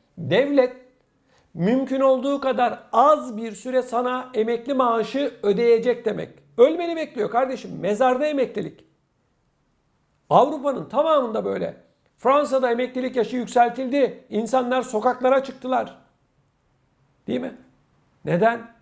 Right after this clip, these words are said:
Çünkü devlet diyor ki benim emekliye ödemiş olduğum para havaya atılan para. Oysa bu insanlar, emekliler çalışmış oldukları dönemlerde her ay maaşından kesilen paranın karşılığını alıyorlar. Sadaka almıyor emekli.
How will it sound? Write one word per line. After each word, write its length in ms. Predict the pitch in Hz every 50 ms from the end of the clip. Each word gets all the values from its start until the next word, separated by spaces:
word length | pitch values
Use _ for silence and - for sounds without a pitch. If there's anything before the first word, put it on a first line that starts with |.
| _ _ _ _
Çünkü 680 | - 214 220 175 - - 202 247 262 226 208 - - _
devlet 480 | 131 147 190 214 208 196 165 131 - -
diyor 300 | 143 160 220 233 - -
ki 180 | - 110 101 - - - _ _ _ _ _ -
benim 480 | 143 123 139 220 285 285 269 233 - - -
emekliye 760 | 214 214 220 233 220 226 - 233 220 226 214 196 156 - -
ödemiş 480 | - 202 202 202 220 220 220 202 185 214
olduğum 480 | 208 214 214 208 185 202 175 139 131 -
para 380 | 220 220 214 220 226 233 - -
havaya 320 | 220 240 240 226 214 208
atılan 320 | 185 - - - - -
para. 200 | - - - - - _ _
Oysa 520 | - 208 254 311 302 - - 220 - - - - _ _ _ _ _ _ _
bu 280 | - 143 165 294 339 330
insanlar, 680 | 285 262 254 226 - 247 233 226 220 233 220 208 214 -
emekliler 840 | 208 202 214 233 226 226 - 233 208 208 220 247 269 254 - - -
çalışmış 500 | - 180 175 196 196 190 262 262 - 262
oldukları 520 | 247 226 202 208 - - 214 214 220 175
dönemlerde 680 | 208 214 214 226 226 220 220 220 220 226 214 226 214 170
her 220 | 160 180 208 233
ay 160 | 240 220 214
maaşından 840 | 180 165 175 190 202 214 220 214 - 220 214 214 233 233 226 202 214
kesilen 520 | - 208 190 202 220 226 226 220 196 185
paranın 320 | - 202 208 208 208 233 226
karşılığını 640 | 202 202 - 175 - - 208 214 208 226 233 247
alıyorlar. 440 | 240 226 220 214 202 180 170 151 143
Sadaka 400 | - - 175 190 240 233 233 240
almıyor 380 | 240 240 262 269 277 277 262 240
emekli. 420 | 220 208 - 202 - - 170 131